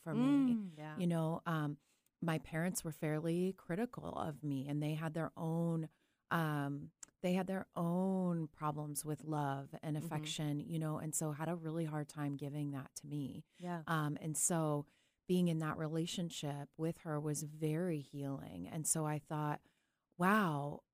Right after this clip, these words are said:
Speaker 1: you know, I think so often we think about, "This person loves me unconditionally," and yet
Speaker 2: Mm-hmm.
Speaker 1: there are sometimes conditions, right?
Speaker 2: Yeah.
Speaker 1: Where it's like, that person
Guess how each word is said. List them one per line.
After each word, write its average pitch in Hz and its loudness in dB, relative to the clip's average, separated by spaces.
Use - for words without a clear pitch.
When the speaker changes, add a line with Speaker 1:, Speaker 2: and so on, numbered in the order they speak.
Speaker 1:
you 185 2
know, 175 2
I 180 2
think - -2
so 180 6
often 165 2
we 151 -2
think 160 -4
about, 147 -2
"This 202 4
person 190 0
loves 170 -2
me 165 0
unconditionally," 180 2
and 294 6
yet 180 4
Speaker 2:
Mm-hmm. 175 -4
Speaker 1:
there 190 4
are 175 4
sometimes 151 2
conditions, - -4
right? 147 2
Speaker 2:
Yeah. 190 0
Speaker 1:
Where 160 6
it's 160 2
like, 160 2
that 175 4
person 151 2